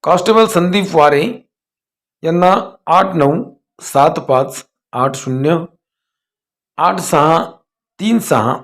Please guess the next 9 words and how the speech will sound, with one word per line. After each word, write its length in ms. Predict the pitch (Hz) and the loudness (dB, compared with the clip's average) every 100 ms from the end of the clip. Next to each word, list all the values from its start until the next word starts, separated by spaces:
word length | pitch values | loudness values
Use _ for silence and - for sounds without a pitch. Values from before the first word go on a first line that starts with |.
| _ _ _ _ _ _ _ _ _ _ 147 | _ _ _ _ _ _ _ _ _ _ -6
पोलीस 300 | 175 208 196 | -2 -2 2
कॉन्स्टेबल 400 | 185 185 185 - | 2 4 2 2
अक्षय 320 | 156 - 170 | -2 0 0
नवले 420 | 151 156 185 143 143 143 - _ _ _ _ _ _ _ _ | 2 2 2 0 -2 -12 -20 _ _ _ _ _ _ _ _
यांना 320 | 147 160 175 113 - _ _ _ _ | -4 0 0 0 -8 _ _ _ _
नऊ 340 | 156 180 214 208 | 0 0 2 2
पाच 380 | 139 135 - - _ _ _ _ _ _ - | 2 2 -4 -16 _ _ _ _ _ _ -6
चार 260 | 139 156 165 | 0 0 2
पाच 400 | 131 135 - | 2 2 -2